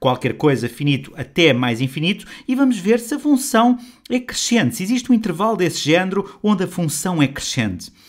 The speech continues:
Então vamos começar aqui talvez com a função f. Reparem, a função f, a função f oscila aqui em torno destes pontos, mas a partir aqui de um certo ponto, um certo valor de x, reparem, sei lá,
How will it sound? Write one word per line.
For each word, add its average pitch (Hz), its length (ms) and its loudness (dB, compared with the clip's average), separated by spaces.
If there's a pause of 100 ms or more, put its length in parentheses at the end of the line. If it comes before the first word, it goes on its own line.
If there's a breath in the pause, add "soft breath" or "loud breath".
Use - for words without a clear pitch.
(320 loud breath)
Então 285 140 2
vamos 277 180 4
começar 196 360 -2
aqui 165 200 -2
talvez 160 400 0
com 156 160 0
a 123 40 0
função 135 480 0
f. 98 340 -6 (360 loud breath)
Reparem, 98 500 -2 (320 loud breath)
a 302 60 0
função 254 460 2
f, 180 240 0 (180 loud breath)
a 143 80 -10
função 131 400 0
f 143 200 -2
oscila 127 500 -2
aqui 147 380 -4
em 117 120 0
torno 135 320 0
destes 113 280 -6
pontos, 190 360 -2 (220 loud breath)
mas 302 140 -4
a 294 40 2
partir 285 380 -2
aqui 160 260 0
de 123 60 -2
um 127 100 4
certo 143 420 0
ponto, 175 360 0
um 127 40 0
certo 190 360 -2
valor 127 260 0
de 147 100 -10
x, 208 360 -2 (180 loud breath)
reparem, 123 420 2
sei - 160 -4
lá, 131 300 2